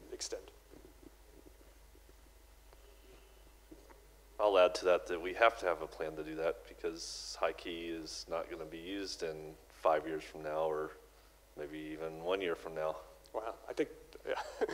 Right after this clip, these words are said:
Speaker 2: So we don't want it to be the Panda board again.
Speaker 1: Yeah, no, I, I think, I, I, I think, I personally think it's very important that we,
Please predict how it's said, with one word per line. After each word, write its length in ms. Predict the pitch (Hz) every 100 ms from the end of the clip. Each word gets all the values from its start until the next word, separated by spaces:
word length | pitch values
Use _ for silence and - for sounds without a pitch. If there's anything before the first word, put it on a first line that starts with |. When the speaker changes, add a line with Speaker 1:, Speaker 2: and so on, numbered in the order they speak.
| -
Speaker 2:
So 320 | - 85 82 - - - -
we 80 | 101
don't 180 | 98 98
want 140 | 95
it 140 | 90 -
to 80 |
be 180 | 90 90
the 80 | 85
Panda 320 | - 104 90
board 260 | 76 78 78
again. 220 | 78 78 78 - - -
Speaker 1:
Yeah, 120 | 104 95
no, 100 | -
I, 140 | 131 165
I 40 |
think, 260 | 160 202 -
I, 160 | 165 147 - - -
I, 100 | 170 160
I 60 | 151
think, 240 | 196 196 -
I 120 | 175 202
personally 360 | 202 156 160
think 180 | 143 139
it's 120 | 127
very 200 | 131 131
important 420 | 123 117 131 117
that 120 | 117 113
we, 260 | 113 107